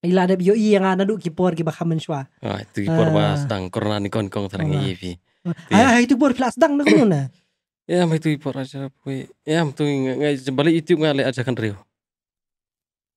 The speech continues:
Speaker 1: Piang?
Speaker 2: Ah, tong
Speaker 1: Pila
Speaker 2: balong.
Speaker 1: ipan?
Speaker 2: Sengap ma batang i, fi, kena mo kalau ni. Ti, ni kong ti, mensyua ngalak sinahi mo, channel, eh, ti, apa tu? Ngalak sinahi ke channel, mensyua aja kan, Rio, ti, tong balong. Kata ke channel, jong, akam kior, kan?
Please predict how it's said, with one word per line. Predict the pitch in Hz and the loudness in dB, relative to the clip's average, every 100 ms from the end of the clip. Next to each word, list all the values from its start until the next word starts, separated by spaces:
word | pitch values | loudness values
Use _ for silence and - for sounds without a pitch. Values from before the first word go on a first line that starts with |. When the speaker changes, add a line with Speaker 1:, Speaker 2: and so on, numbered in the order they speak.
| _ _ _ _ | _ _ _ _
Speaker 1:
Piang? | - 294 392 185 127 - _ - | -6 -2 0 -2 -4 -12 _ -6
Speaker 2:
Ah, | 127 120 | -2 -2
tong | 120 110 | -2 0
Speaker 1:
Pila | 220 | 4
Speaker 2:
balong. | 113 - 277 | 6 6 2
Speaker 1:
ipan? | 196 156 | 0 -2
Speaker 2:
Sengap | 170 101 - | -4 -6 -6
ma | 123 113 | -6 -4
batang | 113 113 | -2 -2
i, | 110 | -2
fi, | 110 120 | -4 -8
kena | 120 | -6
mo | 147 139 | -6 -6
kalau | 104 101 | -6 -6
ni. | 101 104 - _ _ _ _ _ | -4 -6 -10 _ _ _ _ _
Ti, | 170 190 196 | 6 6 6
ni | 165 | 4
kong | 180 196 | 2 2
ti, | 196 | 2
mensyua | 170 170 156 | 2 2 2
ngalak | 123 | 0
sinahi | - 135 123 123 | 0 -2 0 0
mo, | 151 135 113 | 0 -2 -4
channel, | - 117 113 113 - | -6 -6 -6 -10 -10
eh, | 127 127 131 131 127 | -6 -4 -2 -4 -6
ti, | - 117 110 113 120 | -8 -8 -6 -8 -10
apa | 120 120 | -12 -12
tu? | - 113 - _ _ _ | -10 -10 -12 _ _ _
Ngalak | 120 120 | -4 -2
sinahi | 170 196 | 0 0
ke | 147 | 0
channel, | - 117 113 | -2 -2 -2
mensyua | 110 123 | -2 -4
aja | 113 113 | -4 -6
kan, | 107 113 | -6 -2
Rio, | 123 113 135 | -2 -2 -4
ti, | 123 | -6
tong | 117 110 | -6 -4
balong. | 110 120 147 151 _ _ _ _ _ | -4 -4 -4 -6 _ _ _ _ _
Kata | - - | -6 0
ke | 147 | 0
channel, | - 147 | 2 2
jong, | 135 139 | 2 0
akam | 127 110 | -2 -2
kior, | 131 123 113 | 0 2 0
kan? | 107 95 | -4 -8